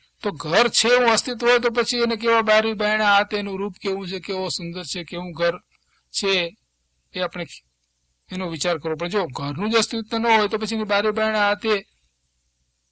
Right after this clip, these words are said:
નો કોઈ પ્રકારનો વિચાર પછી સંભવતો જ નથી. કેરી હોય તો કેરીના સ્વાદની વાત કરવાની છે, ક્યાંથી થાય છે, કેમ થાય છે, આદિ બધા પ્રશ્નો પછી ઉઠે.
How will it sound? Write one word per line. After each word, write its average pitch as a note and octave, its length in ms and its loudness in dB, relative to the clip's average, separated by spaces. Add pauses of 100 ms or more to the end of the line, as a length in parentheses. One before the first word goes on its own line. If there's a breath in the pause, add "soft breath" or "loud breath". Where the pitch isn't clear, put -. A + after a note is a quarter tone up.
(440)
નો G#3 120 -8
કોઈ A#3 200 0
પ્રકારનો A#3 340 0
વિચાર A#3 280 -2 (960)
પછી A#3 200 -2
સંભવતો A3 440 2
જ C#3+ 120 -6
નથી. B2 340 -16 (2250)
કેરી F#3 340 -2
હોય A3 260 2
તો B3 160 2
કેરીના B3 440 2
સ્વાદની A3 380 2
વાત F#3+ 160 4
કરવાની E3+ 480 -4
છે, G3 100 -6
ક્યાંથી F3+ 420 -4
થાય E3+ 160 0
છે, F3 160 -8
કેમ F3 260 -6
થાય E3 220 -8
છે, F3 120 -4
આદિ E3+ 240 -4
બધા F#3+ 300 2
પ્રશ્નો G3+ 300 -4
પછી G#3+ 320 -2
ઉઠે. C3+ 240 -8